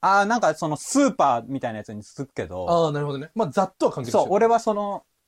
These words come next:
Speaker 1: スーパーまでは読んでないし。
Speaker 2: アニメより
Speaker 1: あ、まあ、ジーティーがあるか、そもそも。アニメだと、
Speaker 2: 相当長いでしょ？
Speaker 1: あの、アニメオリジナルが結構あるんだよ。
Speaker 2: あー、そうかそうか。アニオリって言われる。
Speaker 1: あー。でもアニメの方がいいかも。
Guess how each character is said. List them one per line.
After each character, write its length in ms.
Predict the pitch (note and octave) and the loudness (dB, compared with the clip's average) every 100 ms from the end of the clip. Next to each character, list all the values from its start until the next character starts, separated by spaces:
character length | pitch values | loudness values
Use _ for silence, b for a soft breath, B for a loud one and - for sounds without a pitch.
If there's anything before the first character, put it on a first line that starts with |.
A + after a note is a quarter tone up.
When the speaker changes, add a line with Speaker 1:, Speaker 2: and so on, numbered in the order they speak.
| _ | _
Speaker 1:
ス 180 | - G3+ | -2 0
ー 80 | F3 | 2
パ 160 | C#3 | 0
ー 20 | |
ま 100 | A#2 | 0
で 80 | G#2+ | -6
は 60 | G2 | -10
読 120 | G#2+ | -12
ん 60 | G2+ | -14
で 80 | |
な 120 | F2 E2 | -16 -20
い 40 | |
し。 380 | - F2 D2 - _ _ | -18 -16 -16 -18 _ _
Speaker 2:
ア 100 | A#3 | 0
ニ 20 | B3+ | 2
メ 40 | |
よ 40 | G#3 | 2
り 40 | |
Speaker 1:
あ、 20 | |
ま 60 | A3+ | 2
あ、 40 | D#3+ | 2
ジ 120 | A3+ | 4
ー 120 | C4+ | 4
テ 80 | G#4+ | 2
ィ 20 | |
ー 20 | F#4 | 0
が 80 | |
あ 40 | A#2+ | 0
る 60 | |
か、 80 | - | -4
そ 100 | - | -14
も 120 | F2+ | -16
そ 100 | - | -18
も。 140 | F#2+ - _ - | -20 -20 _ -10
ア 140 | C3+ | -4
ニ 180 | A3 F#4 | -2 -2
メ 160 | G#4 | -4
だ 160 | G#4+ A4+ - | -2 -4 0
と、 520 | E3 D#3 C3 F2+ - _ _ _ | 2 4 2 0 -8 _ _ _
Speaker 2:
相 240 | - B3 | -4 -4
当 120 | B3 A3+ | 0 0
長 160 | G#3 | 0
い 20 | |
で 60 | A#2+ | -2
し 100 | - | -4
ょ？ 120 | F#2 _ _ _ _ _ _ _ _ | -20 _ _ _ _ _ _ _ _
Speaker 1:
あ 120 | A#2 C3 | -8 -4
の、 400 | B2 B2 B2 - | -4 -4 -4 -4
ア 100 | E3 | -2
ニ 120 | A3 | 2
メ 120 | C#4+ C#4 | 4 4
オ 120 | B3+ | 4
リ 120 | C4+ | 4
ジ 120 | B3+ | 4
ナ 100 | F#3+ | 2
ル 80 | B2 | 0
が 240 | G#2+ F#2+ - | -6 -8 -4
結 180 | A3 A3 | -4 -2
構 160 | C3 G#2+ | 0 0
あ 60 | |
る 80 | G#2 | -2
ん 60 | E2+ | -8
だ 80 | |
よ。 80 | A#2+ | -8
Speaker 2:
あ 60 | A#2 | -8
ー、 20 | |
そ 140 | - | -8
う 20 | A#2+ | -12
か 100 | - | -12
そ 140 | - | -18
う 40 | |
か。 160 | - - - | -18 -20 -14
ア 120 | A2+ | -12
ニ 160 | A2+ A#2 | -10 -10
オ 60 | |
リ 100 | A2 | -10
っ 20 | |
て 60 | G#2 - | -12 -16
言 80 | |
わ 40 | A2 | -10
れ 60 | |
る。 60 | A2 | -2
Speaker 1:
あ 480 | C3 B2 G#2+ F2 C#2 _ _ _ _ _ _ _ _ _ _ _ _ _ _ _ - | 0 0 -4 -10 -20 _ _ _ _ _ _ _ _ _ _ _ _ _ _ _ -6
ー。 40 | |
で 60 | G3+ | -2
も 160 | F3 | 2
ア 60 | F3+ | 4
ニ 160 | A#3 D4 | 6 6
メ 180 | D4 C#4 | 6 4
の 140 | C4+ | 4
方 120 | B3+ | 4
が 120 | D#3+ | 4
い 60 | C#3 | 2
い 20 | |
か 120 | B2+ E2+ | -2 -6
も。 140 | D2+ | -10